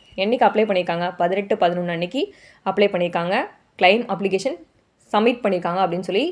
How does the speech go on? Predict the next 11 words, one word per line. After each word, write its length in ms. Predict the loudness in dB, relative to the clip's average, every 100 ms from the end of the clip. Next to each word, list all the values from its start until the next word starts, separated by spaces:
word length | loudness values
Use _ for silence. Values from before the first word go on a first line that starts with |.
| -8 _ _ _ -4
நமக்கு 280 | -2 2 2 0 -6 _ _ 2
காட்டுது 320 | 4 4 0 0 -2
அப்ளிகேஷன் 420 | -2 0 -2 -2 -2
ஸ்டேட்டஸில். 400 | -2 -2 -4 -8 -12 -20 _ _ -2
நெக்ஸ்ட்டு 320 | -2 0 2 2 -4 _ _ -2
அது 120 | 0 2 8
ஃபார்வர்ட் 360 | 8 8 8
ஆயிருக்கு 260 | 6 6 4 4
அடுத்த 200 | 2 0
நாள், 140 | -4 -6 _ _ _ -4
ஓகேங்களா, 400 | -2 0 0